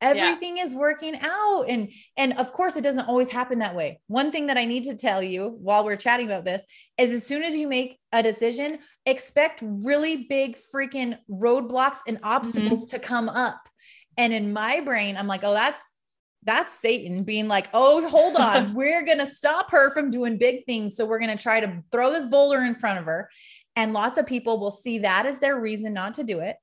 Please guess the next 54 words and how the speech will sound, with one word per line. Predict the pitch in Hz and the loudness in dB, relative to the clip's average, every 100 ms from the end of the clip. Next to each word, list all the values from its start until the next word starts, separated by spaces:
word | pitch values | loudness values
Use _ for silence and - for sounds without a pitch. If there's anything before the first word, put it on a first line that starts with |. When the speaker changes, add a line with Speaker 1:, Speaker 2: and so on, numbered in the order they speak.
| _ | _
Speaker 1:
They'll | 233 | -2
be | 226 | 2
like, | 220 214 | 0 0
Speaker 2:
Mm-hmm. | 247 | 0
Speaker 1:
"Oh, | 269 262 254 247 | 2 4 4 2
it's | 240 | -2
just | 277 254 | -8 -6
not | 240 220 208 | -6 -6 -4
meant | 202 196 | -6 -8
to | 190 | -10
be. | 180 190 170 - _ _ _ _ _ - | -8 -6 -8 -14 _ _ _ _ _ -2
Obstacles | 240 254 - 240 220 208 - | 0 0 -2 -4 -2 -4 -4
came. | 214 190 185 | -4 -4 -4
It | 208 | -4
just | 233 233 | -4 -4
must | 226 226 220 | -2 -2 -2
not | 226 202 196 | -4 -4 -4
be | 196 | -4
right. | 180 165 165 - | -2 -2 -4 -6
Must | 214 240 254 | -6 -4 -4
not | 220 | -4
be | 226 | -2
the | 220 | 0
right | 196 190 | 0 -2
time. | 285 285 269 | -6 -4 -2
Must | 214 226 | -4 -4
not | 202 | -6
be | 220 | -4
the | 202 | -4
right | 196 - | -4 -4
place, | 247 247 247 | -6 -6 -4
whatever." | 220 226 214 202 - - - | -4 -2 -2 -4 -14 -20 -4
And | 208 | 0
I'm | 226 226 | 0 2
like, | 202 196 | 0 2
"Oh | 220 233 | 2 2
no, | 233 196 160 - | 2 0 0 -2
come | 233 240 | 0 2
hell | 254 247 | 2 2
or | 240 | 2
high | 233 220 | 4 4
water, | 220 214 190 | 4 4 4
I'm | 196 208 | 2 0
getting | 214 208 | -2 -2
this | 214 196 | -6 -4
boulder | 208 208 | -2 2
out | 196 190 | 2 2
of | 196 | 0
the | |
way | 196 196 185 | 0 2 0
and | 190 | -2
we're | 196 202 | -2 -2
moving | 202 233 208 | -2 -4 -4
it." | 180 | -8